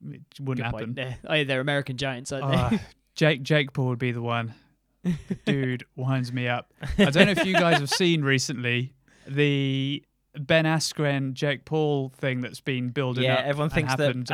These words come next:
Speaker 3: Askren threw it, didn't, don't they? 'Cause of, they don't think that he had enough punching power behind him to knock him out, right?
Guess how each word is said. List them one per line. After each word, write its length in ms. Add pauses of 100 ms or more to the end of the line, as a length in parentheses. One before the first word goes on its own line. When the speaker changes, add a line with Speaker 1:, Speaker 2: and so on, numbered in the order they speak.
Speaker 3:
Askren 240
threw 240
it, 120
didn't, 260
don't 180
they? 180
'Cause 200
of, 300 (240)
they 80
don't 200
think 160
that 180
he 80
had 140
enough 200
punching 320
power 240
behind 280
him 80
to 80
knock 200
him 80
out, 220
right? 220